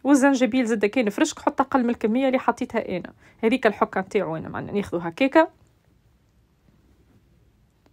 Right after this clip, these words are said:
ونخلطهم حتى تطلع كالريحة البنينة. ومن بعد نجي توا ناخذ عندي، آه، رطل تقريب، آه، آه، يهولي رطل، آه، شامبينيون، باش نقصك الشامبينيون هذاك.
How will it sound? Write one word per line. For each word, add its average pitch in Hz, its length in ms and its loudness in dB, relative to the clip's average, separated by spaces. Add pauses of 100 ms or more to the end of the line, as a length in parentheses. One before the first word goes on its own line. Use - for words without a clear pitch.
(420)
ونخلطهم 247 800 4
حتى - 260 0
تطلع 208 300 0
كالريحة 208 380 -2
البنينة. 214 520 2
ومن 214 220 2
بعد 240 260 6
نجي 208 220 -2
توا 254 260 6
ناخذ 269 300 2
عندي، 233 500 2
آه، 208 340 4
رطل 208 420 4
تقريب، 202 540 -2
آه، 196 280 4 (720)
آه، 208 220 0
يهولي 220 340 2
رطل، 190 640 0
آه، 202 280 -4
شامبينيون، 220 600 0
باش 285 200 -8
نقصك 233 340 -2
الشامبينيون 190 560 -6
هذاك. 233 360 0